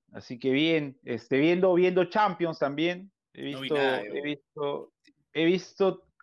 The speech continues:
Speaker 1: he visto incluso uefa, he visto uefa hoy día, vi al Arsenal, eh, vi al
Speaker 2: Coqui,
Speaker 1: Manchester
Speaker 2: Coqui,
Speaker 1: perder.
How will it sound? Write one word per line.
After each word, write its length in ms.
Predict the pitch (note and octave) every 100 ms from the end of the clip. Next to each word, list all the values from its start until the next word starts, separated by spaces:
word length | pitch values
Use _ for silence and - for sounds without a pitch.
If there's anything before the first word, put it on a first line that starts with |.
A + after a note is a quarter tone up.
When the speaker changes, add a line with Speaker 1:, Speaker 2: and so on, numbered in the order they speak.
| _ _ _ _ _ -
Speaker 1:
he 80 |
visto 400 | F#3+ A3 A#3 A3 -
incluso 480 | D#3+ - A3 A3+ G#3+
uefa, 560 | G3+ G#3+ - - F#2+ -
he 120 | D3
visto 260 | E3+ E3+ E3
uefa 280 | F#3 F3+ F3
hoy 100 | E3+
día, 320 | F#3+ F3+ F3
vi 140 | D#3
al 140 | D#3 E3
Arsenal, 680 | F3 D#3+ E3+ D#3+ D#3+ E3+ _ _ _ _ _ _ _ _
eh, 580 | A#2+ A#2+ A2+ A2+ A2+ A2+
vi 120 | B2
al 100 | C#3+
Speaker 2:
Coqui, 60 | C#3+
Speaker 1:
Manchester 480 | E3 F#3+ F#3 - G#3
Speaker 2:
Coqui, 260 | F#3+ G#3
Speaker 1:
perder. 280 | F#3 E3 E3+